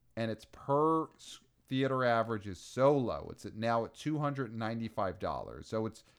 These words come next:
it's almost at a point where it's like, I don't know if it's just, like, rent outs at this point or, you know, what that, what's going on with the people who are still going to see this movie. But it's getting so low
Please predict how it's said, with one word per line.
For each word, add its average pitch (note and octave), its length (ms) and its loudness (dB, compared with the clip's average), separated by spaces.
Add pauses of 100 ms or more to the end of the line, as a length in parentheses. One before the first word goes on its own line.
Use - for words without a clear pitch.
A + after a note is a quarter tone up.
(380)
it's C3 200 -4
almost F3 640 4
at C#3 120 4
a C3 60 2
point C3+ 420 -2
where A2+ 520 0 (500)
it's B2 160 -2
like, B2 320 2 (1080)
I B2 140 -2
don't B2 140 2
know B2+ 120 4
if A#2+ 140 -2
it's - 160 -6
just, A#2+ 240 -2
like, F#2+ 240 0 (240)
rent A2+ 480 -2
outs E3 580 2
at C3+ 180 -4
this D3 180 -4
point C#3+ 500 -2
or, A2 180 2 (300)
you C3+ 120 2
know, A#2+ 100 4
what C3+ 240 2
that, B2 380 4
what's B2+ 520 -6
going C3 320 2
on G#2+ 240 0
with G2+ 100 -6
the G#2 60 -12
people A2+ 260 -6
who G2+ 60 -4
are G2 60 -6
still A#2 320 -2
going G2+ 280 -2
to F#2+ 60 -8
see G#2 180 -8
this F#2 220 -8
movie. D#2+ 560 -8 (720)
But C3+ 160 6
it's B2 160 -2
getting C#3+ 400 4
so D3+ 360 2
low A2+ 880 2